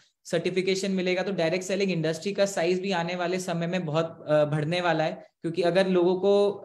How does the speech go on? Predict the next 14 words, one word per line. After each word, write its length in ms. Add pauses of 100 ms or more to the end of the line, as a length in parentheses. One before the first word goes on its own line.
(160)
इसके 260
बारे 280
में 120
एक्चुअल 360
इन्फॉर्मेशन 520
मिलेगी, 380
राइट 300
इन्फॉर्मेशन 520
मिलेगी 340
इस 100
इंडस्ट्री 380
के 100
बारे 260
में, 200